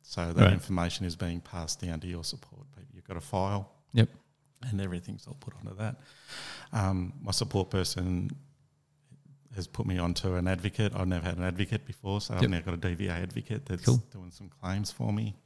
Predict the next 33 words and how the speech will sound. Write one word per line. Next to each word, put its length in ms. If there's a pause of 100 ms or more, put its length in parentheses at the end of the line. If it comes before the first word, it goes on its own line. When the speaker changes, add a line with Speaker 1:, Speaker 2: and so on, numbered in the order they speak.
Speaker 2:
Yep. 160 (680)
Speaker 1:
Um, 320 (720)
and 140
just 340 (840)
the 80
way 160
they're 120
doing 260
it 100
is 160
not 180 (280)
everything 400
for 300
you. 200
They're 100
giving 200
you 220
the, 80 (160)
the 40
tools 360
and 80
the 60
resources 600
to 80
do 200
it 140
for 180
Speaker 2:
Yep. 80
Speaker 1:
us 120
to 100
follow 360
up. 260
So, 500